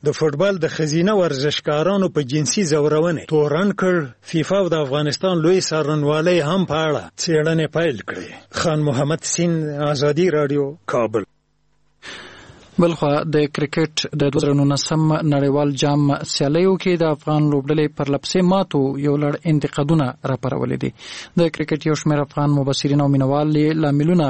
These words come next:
Speaker 2: له اروپایي میدانونو سره د افغان لوبغاړو نابلدتیا او په لوبډله کې د ډلو جوړېدل ګڼي. دوی وایي له نړیوال جام سیالیو څو ورځې وړاندې د لوبډل مشر بدلول د افغان کرکټ بورډ بله هغه ناسمه پرېکړه وه چې په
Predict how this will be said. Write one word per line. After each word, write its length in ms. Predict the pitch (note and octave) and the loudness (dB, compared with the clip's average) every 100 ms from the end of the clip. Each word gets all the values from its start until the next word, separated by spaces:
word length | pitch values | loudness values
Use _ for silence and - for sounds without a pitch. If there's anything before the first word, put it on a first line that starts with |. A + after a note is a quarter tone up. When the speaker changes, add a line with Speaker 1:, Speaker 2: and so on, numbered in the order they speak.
| C3 | 0
Speaker 2:
له 80 | C#3 C#3 | 0 0
اروپایي 320 | C#3 C#3 C3+ | 0 0 0
میدانونو 380 | C3+ C#3 F#3 G3 | 0 2 2 2
سره 180 | G#3+ A3+ G3+ | 2 2 2
د 100 | F#3+ | 0
افغان 280 | - F#3 F3 | 0 2 2
لوبغاړو 360 | D#3 D3+ D3+ D3+ | 0 0 0 0
نابلدتیا 500 | C3+ C3 C3 - F#3 | 0 0 -2 0 0
او 160 | F3+ F3+ E3+ | 2 0 0
په 80 | D#3+ | 0
لوبډله 340 | D3 E3+ G#3 - | 0 0 0 0
کې 100 | C3 - - - - | -4 -4 -16 -20 -8
د 260 | C#3 C#3 C3+ C#3+ | -2 0 0 0
ډلو 180 | D3 D3 - | 2 0 -2
جوړېدل 380 | D3 C3+ B2 B2 A#2+ | -2 0 0 -2 -2
ګڼي. 140 | C3 B2 - - - F3+ | -2 -2 -8 -18 -4 0
دوی 100 | E3+ | 2
وایي 200 | F3 F3+ E3+ | 2 2 2
له 180 | E3 E3 | 2 2
نړیوال 440 | D3 C#3+ D#3 D#3 D#3 D#3 C#3 | 2 2 2 0 -2 -2 0
جام 200 | D3 C#3+ C#3+ | 0 0 0
سیالیو 260 | D3 E3 | 0 0
څو 80 | - D3+ | 0 0
ورځې 180 | C#3 | 0
وړاندې 340 | D3 F#3+ G#3+ G3 E3+ | 2 2 2 2 2
د 100 | E3+ | 2
لوبډل 260 | D#3+ E3 E3+ | 2 2 2
مشر 280 | E3+ E3+ D#3 C#3+ | 0 -2 -2 -2
بدلول 460 | B2+ C#3 G3 A3+ | 0 2 2 2
د 140 | G3+ F#3 | 2 2
افغان 280 | F3+ F3+ F3+ | 0 0 0
کرکټ 240 | D#3+ D3+ C#3 | -4 -4 0
بورډ 220 | D#3+ C#3+ | 0 0
بله 180 | D3+ C#3+ | 0 0
هغه 180 | C#3 C3+ | 0 0
ناسمه 340 | B2+ C#3 C3+ E3 | 0 0 0 0
پرېکړه 220 | F#3+ G3 | 0 0
وه 100 | F#3+ - | 0 0
چې 80 | F#3 - - - - | -4 -6 -18 -10 -2
په 240 | D3 C#3 | 0 0